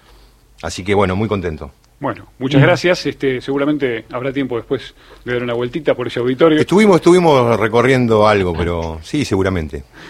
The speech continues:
Speaker 2: Muy bien. Bueno, este, yo por mi parte, este, me despido por unos minutos, me voy a quedar por acá, pero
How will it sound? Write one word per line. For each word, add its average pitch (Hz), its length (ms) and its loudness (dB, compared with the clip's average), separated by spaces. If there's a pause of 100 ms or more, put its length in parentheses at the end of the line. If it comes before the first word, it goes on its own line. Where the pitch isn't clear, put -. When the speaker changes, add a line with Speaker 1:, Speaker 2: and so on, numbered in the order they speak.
(160)
Speaker 2:
Muy 131 220 2
bien. 110 340 -2 (300)
Bueno, 190 400 4
este, 165 380 2
yo 214 280 6
por 175 140 2
mi 180 80 4
parte, 156 880 2
este, 131 240 -4
me 127 140 -2
despido 151 340 4
por 143 100 4
unos 156 140 2
minutos, 190 380 4
me 131 80 0
voy 135 80 2
a - 20 0
quedar 139 220 4
por 131 100 2
acá, 165 220 4
pero 180 260 4